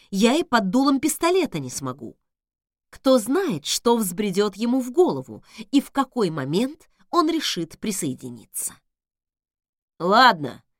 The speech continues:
стыдливая наша. Спущусь, узнаю, что нам приготовили на ужин». «Наша? Это его и тигра?» Уточнять я не стала, и без того это слово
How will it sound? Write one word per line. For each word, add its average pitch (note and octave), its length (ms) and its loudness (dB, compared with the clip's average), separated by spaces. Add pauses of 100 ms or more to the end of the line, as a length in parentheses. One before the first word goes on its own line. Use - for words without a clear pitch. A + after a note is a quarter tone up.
(160)
стыдливая D#3+ 800 0
наша. B2+ 480 -12 (920)
Спущусь, - 680 0
узнаю, B3+ 560 0
что B3 260 0
нам G#3+ 160 -2
приготовили F#3+ 580 0
на G3+ 140 -2
ужин». G#3 360 -8 (1600)
«Наша? A3 600 -4 (1040)
Это A#3+ 320 -4
его A3+ 420 -2
и C4 200 -8
тигра?» - 580 -12 (1600)
Уточнять E4 600 0
я C4+ 140 2
не A#3+ 100 -2
стала, E3 500 -4 (420)
и D4+ 120 0
без C#4 220 0
того A3+ 300 0
это E3 180 -8
слово D4 480 -2